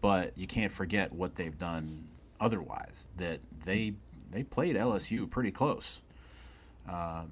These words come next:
they, I mean, you look at comparative opponents against Florida. I mean, they, they lost to Florida. That's the other thing, but that was at Florida. Uh, but they,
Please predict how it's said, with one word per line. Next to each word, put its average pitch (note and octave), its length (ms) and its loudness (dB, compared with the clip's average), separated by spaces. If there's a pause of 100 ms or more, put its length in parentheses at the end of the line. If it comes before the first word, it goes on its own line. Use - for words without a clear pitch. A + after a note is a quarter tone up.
(140)
they, A#2 280 4 (300)
I - 160 -12
mean, F2+ 120 -6
you G2 120 -2
look G2 140 -2
at D#2 100 -10
comparative G2+ 460 2
opponents G#2 640 2 (1160)
against - 420 -4 (200)
Florida. G2+ 460 2
I D#2+ 40 -6
mean, E2 200 -4
they, E2 160 -4 (320)
they F2 100 -2
lost A#2+ 320 8
to F#2 60 -2
Florida. B2 420 8
That's G2+ 220 4
the G2+ 120 6
other G2 160 6
thing, E2 260 -2
but F2+ 140 -4
that F#2 140 8
was E2+ 120 2
at A#2 200 10
Florida. G2+ 420 -2 (840)
Uh, E2+ 380 2 (100)
but F#2 240 2 (760)
they, A#2+ 200 -2